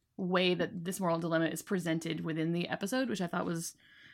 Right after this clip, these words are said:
was really cool. It, like, it, it doesn't, you don't have to have somebody be like, "Do you need this or this?" in order for the main character to be like, "This is actually a moral dilemma that I'm, I'm considering, I'm thinking about." Um,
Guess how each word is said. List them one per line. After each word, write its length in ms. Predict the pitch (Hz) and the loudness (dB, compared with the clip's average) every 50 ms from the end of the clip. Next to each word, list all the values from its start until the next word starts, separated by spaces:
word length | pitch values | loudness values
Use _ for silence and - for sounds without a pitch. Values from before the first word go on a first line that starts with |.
| - - - | -18 -2 0
was 160 | 226 208 233 | 2 4 6
really 160 | 285 285 277 | 6 4 6
cool. 180 | - 311 262 233 | 6 6 6 6
It, 100 | 190 175 | 6 6
like, 160 | 196 185 180 | 4 4 2
it, 120 | 196 180 - - | 2 0 -2 -4
it 360 | - - 208 185 - _ 208 | -2 -2 -2 -2 -2 _ 2
doesn't, 300 | 196 220 202 208 226 - | 4 4 4 4 4 4
you 100 | 226 226 | 4 6
don't 140 | 220 240 262 | 6 6 4
have 180 | 214 220 214 185 | 4 2 0 0
to 120 | 220 202 | 0 0
have 180 | 208 202 180 180 | 2 2 0 0
somebody 200 | - 185 190 185 | 0 0 0 2
be 80 | 175 | 2
like, 300 | 180 160 156 - - - | 2 2 0 -2 -6 -8
"Do 100 | - 170 | -6 -4
you 120 | 170 175 185 | -2 0 2
need 280 | 196 208 208 185 175 | 4 4 2 2 2
this 320 | 180 196 226 359 359 - - | 2 2 2 2 0 -4 -6
or 240 | - 139 - 311 370 | -4 -2 0 2 2
this?" 400 | 294 240 330 370 185 160 - - | 2 0 2 2 2 0 0 -2
in 80 | - 185 | -2 0
order 180 | 175 160 170 | 0 0 0
for 120 | 175 - 175 | 0 0 -2
the 80 | 175 | 0
main 180 | 165 160 165 165 | 0 0 0 0
character 380 | - 190 170 165 160 - 170 | 0 0 0 0 0 -2 -6
to 60 | 151 151 | -6 -4
be 120 | 151 147 | -2 0
like, 240 | 147 151 143 - - _ _ _ _ _ _ - | 0 0 -2 -4 -8 _ _ _ _ _ _ -12
"This 160 | 143 143 - | -10 -8 -4
is 100 | 170 165 | -2 0
actually 280 | 151 165 - 185 196 | 0 0 0 -2 0
a 40 | 214 | 2
moral 200 | 214 214 220 233 | 2 4 2 2
dilemma 320 | 226 247 277 339 302 170 135 | 0 0 0 0 0 0 0
that 140 | - 131 | 0 0
I'm, 340 | 143 156 160 156 156 156 - - - | 0 0 0 0 0 -2 -2 -6 -6
I'm 200 | - 151 160 180 | -4 -2 -2 0
considering, 400 | 185 180 180 196 180 170 151 147 151 | 0 -2 -2 -2 -2 -2 -2 -2 -2
I'm 80 | 151 | -4
thinking 260 | 156 170 170 - 180 | -4 -6 -6 -6 -6
about." 300 | 175 - - 131 127 - - - - - - - - - - - - _ _ | -2 2 2 2 2 0 -4 -12 -14 -14 -14 -14 -14 -18 -20 -20 -20 _ _
Um, 400 | 226 233 226 220 220 220 226 247 | 6 8 8 8 8 6 6 4